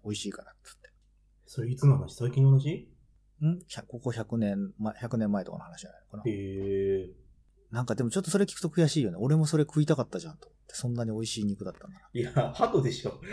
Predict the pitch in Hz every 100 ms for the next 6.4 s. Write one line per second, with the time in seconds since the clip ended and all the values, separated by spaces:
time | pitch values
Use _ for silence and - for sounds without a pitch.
0 | - 135 135 147 139 - 139 - - -
1 | 120 120 113 - 135 - 101 - - -
2 | _ _ _ - 123 113 110 - 156 165
3 | 120 104 107 104 - 98 90 113 113 117
4 | 107 90 85 85 - - _ _ - -
5 | - - 110 110 110 92 - - _ _
6 | - - 50